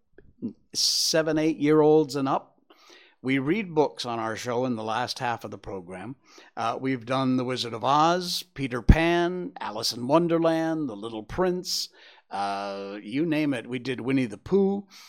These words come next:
Uh, right now we're doing Sherlock Holmes, which again is one that skews a little bit older, but still,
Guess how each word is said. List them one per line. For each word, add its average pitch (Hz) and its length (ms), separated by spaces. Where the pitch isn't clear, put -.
Uh, 117 80
right 196 200
now 226 140
we're 220 100
doing 190 260
Sherlock 175 500
Holmes, 139 420
which 139 140
again 226 240
is 226 120
one 202 200
that 170 140
skews 226 380
a 214 40
little 214 260
bit 247 180
older, 165 380
but - 220
still, - 500